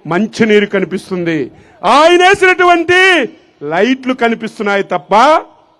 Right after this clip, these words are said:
ఈ ఐదు సంవత్సరాల్లో ఒక్కటంటే ఒకటి ఏ గ్రామంలో కూడా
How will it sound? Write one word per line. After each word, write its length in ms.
ఈ 100
ఐదు 160
సంవత్సరాల్లో 680
ఒక్కటంటే 800
ఒకటి 320
ఏ 220
గ్రామంలో 480
కూడా 220